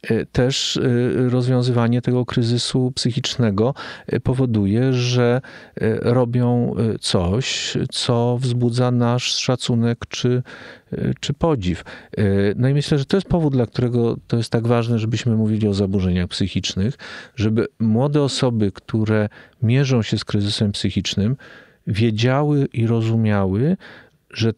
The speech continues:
to nie umieszcza ich, y, y, przepraszam za określenie, ale go użyję, w jakimś getcie nienormalnych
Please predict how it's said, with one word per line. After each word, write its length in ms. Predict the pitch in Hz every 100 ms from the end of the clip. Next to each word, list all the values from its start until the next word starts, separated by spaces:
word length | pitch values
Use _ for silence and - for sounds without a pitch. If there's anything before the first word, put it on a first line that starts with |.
| _ -
to 180 | 143
nie 220 | 151 147 139
umieszcza 760 | 120 120 131 143 - - 135 -
ich, 420 | 127 131 - - -
y, 40 |
y, 580 | 120 113 110 - 117 78
przepraszam 560 | - 120 - 139 - 123
za 100 | 117
określenie, 500 | 113 123 - 127 123
ale 120 | 113
go 120 | 117
użyję, 400 | 117 110 120 131 127 - -
w 40 | -
jakimś 340 | - 131 110
getcie 440 | 110 139 - -
nienormalnych 1040 | 127 127 120 120 117 101 90 - - -